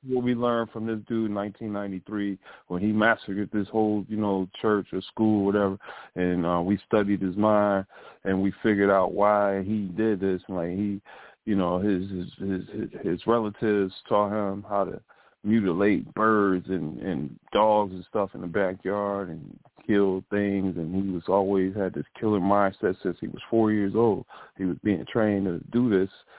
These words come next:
and, uh, when he went to school, he didn't get along with the kids,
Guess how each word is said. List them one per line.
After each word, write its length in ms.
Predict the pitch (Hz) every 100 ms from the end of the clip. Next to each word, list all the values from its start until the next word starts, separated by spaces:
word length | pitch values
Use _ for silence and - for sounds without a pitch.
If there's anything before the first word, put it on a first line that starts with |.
| - _ -
and, 380 | 95 92 87 80
uh, 220 | 87 -
when 180 | 92 92
he 80 |
went 180 | 110 98 -
to 60 |
school, 520 | - - 107 101 98
he 160 | 98 101
didn't 260 | 95 95 85
get 120 | 104
along 360 | 98 101 101 98
with 120 | -
the 80 | -
kids, 540 | - 104 101 101